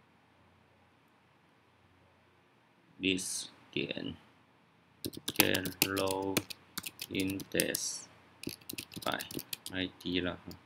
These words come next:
那会把O B J的I D传给他。好，那我们来做找了哈，查找。所以这边查找出来的就是 list sheet。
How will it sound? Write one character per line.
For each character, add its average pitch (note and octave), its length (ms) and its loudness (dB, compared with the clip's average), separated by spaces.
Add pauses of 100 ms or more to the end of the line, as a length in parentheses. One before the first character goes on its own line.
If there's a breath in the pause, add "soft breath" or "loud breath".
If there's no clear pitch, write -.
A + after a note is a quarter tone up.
(120)
那 F#2 160 8
会 F#2 180 4
把 - 320 4 (120)
O F#2 180 2
B F#2+ 260 4
J F#2 400 4
的 - 260 -4 (640)
I F#2 160 6
D F#2+ 220 2
传 F2+ 260 0
给 - 220 -4 (100)
他。 F2 200 0 (1120)
好， E2+ 300 4
那 F#2 100 4
我 F2 40 6
们 F2 140 6
来 E2+ 100 6 (300)
做 F#2+ 220 6 (160)
找 - 240 2
了 - 160 4
哈， F#2 100 0 (200)
查 F2 260 2
找。 - 260 -2 (920)
所 G2+ 100 6
以 F#2+ 40 4
这 G#2 100 2
边 G#2+ 180 8
查 G2+ 460 4
找 F2 260 6
出 G2+ 380 2
来 F2 220 4
的 - 160 -2
就 - 260 8
是 F#2+ 260 4
list F#2+ 460 2 (1700)
sheet。 - 640 -2